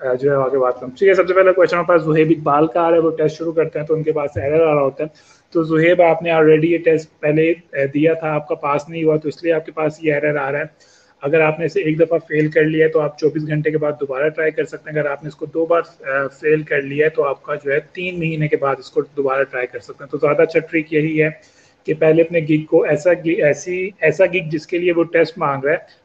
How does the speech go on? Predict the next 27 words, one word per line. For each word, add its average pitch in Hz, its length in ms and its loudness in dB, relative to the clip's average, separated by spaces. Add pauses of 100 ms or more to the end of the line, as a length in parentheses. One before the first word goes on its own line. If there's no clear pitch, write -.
(120)
पहले 156 200 0
उस 160 140 -4
geek 165 160 -2
को 170 180 0
किसी 160 240 -12
सब 160 200 -2
कैटेगरी 185 360 2
में 190 100 -6
publish 170 340 -2
कर 170 140 0
दें 165 120 -4
और 170 220 -2
जब 151 120 2
वो 151 100 4
publish 156 400 -2
हो 147 100 2
जाए 151 140 0
तो 156 120 2
उसको 160 320 -4
उसकी - 320 -8
required 143 520 0
category 139 420 -2
के 139 80 -8
अंदर 139 140 -2
publish 147 440 -10
कर 160 120 0
दें। 156 140 -6